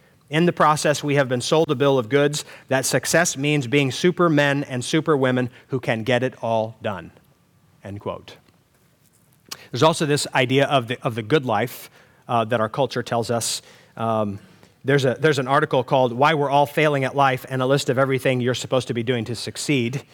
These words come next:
uh, by Tamara Cagle. And she's, she's writing about why everyone's so busy, and she mentions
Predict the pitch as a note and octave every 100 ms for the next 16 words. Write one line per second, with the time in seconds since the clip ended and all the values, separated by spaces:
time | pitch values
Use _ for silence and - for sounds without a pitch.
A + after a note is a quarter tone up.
0 | - - _ - A2 A2 A2 A2 - A#2+
1 | A#2+ A2 C#3 B2+ A2+ A#2+ - D#3 - -
2 | F#3 C3+ D3+ F3 C#3+ C3+ C#3 C#3+ C#3+ C#3
3 | - C#3 A#2+ G3+ D3+ C#3 A#2+ G3+ F#3 G3
4 | A3 D3+ C#3 D3+ -